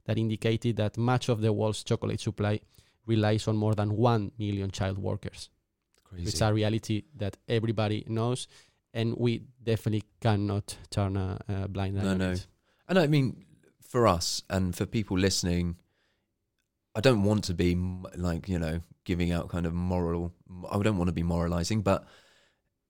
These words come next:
Speaker 2: if you can find an alternative and you can afford an alternative, buy it.
Speaker 1: Yeah.
Speaker 2: It's, you don't have to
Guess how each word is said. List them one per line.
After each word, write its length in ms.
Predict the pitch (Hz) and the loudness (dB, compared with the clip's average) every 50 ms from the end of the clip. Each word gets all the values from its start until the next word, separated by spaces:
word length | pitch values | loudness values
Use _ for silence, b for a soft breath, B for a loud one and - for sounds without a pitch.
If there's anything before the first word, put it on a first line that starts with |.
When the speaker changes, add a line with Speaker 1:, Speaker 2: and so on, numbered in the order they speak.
| _ _ - | _ _ -12
Speaker 2:
if 140 | - - | -6 -4
you 60 | 139 107 | -4 -2
can 300 | - - 135 127 120 107 | 2 2 4 4 2 2
find 220 | - 117 107 98 | 0 0 0 0
an 80 | 101 104 | 0 -2
alternative 600 | 101 - - 110 101 98 90 - 90 85 85 - | -2 -2 0 0 0 0 0 -2 -2 -2 -2 -2
and 80 | - 90 | -4 -4
you 60 | 90 | -4
can 140 | - 98 92 | -2 -2 -2
afford 320 | 87 - - 110 104 92 | -2 -2 -2 -2 -2 -2
an 60 | 92 90 | -2 -2
alternative, 580 | 87 87 - 90 87 85 - - 82 78 - | -2 -2 -2 -2 -2 -2 -4 -4 -6 -6 -6
buy 220 | - 98 104 101 87 | -6 -4 -2 -2 -2
it. 160 | 80 - - _ _ _ _ _ _ _ _ _ - | -2 -4 -8 _ _ _ _ _ _ _ _ _ -10
Speaker 1:
Yeah. 120 | 107 98 | -4 -4
Speaker 2:
It's, 320 | 98 - - - - - - | -2 -2 -2 -4 -4 -4 -2
you 100 | 98 95 | 0 2
don't 160 | 113 104 80 | 2 0 0
have 340 | 85 85 110 107 98 - - | -2 -2 -2 -2 -2 -4 -2
to 460 | - 95 90 85 85 85 80 - | 0 2 2 4 2 2 0 -2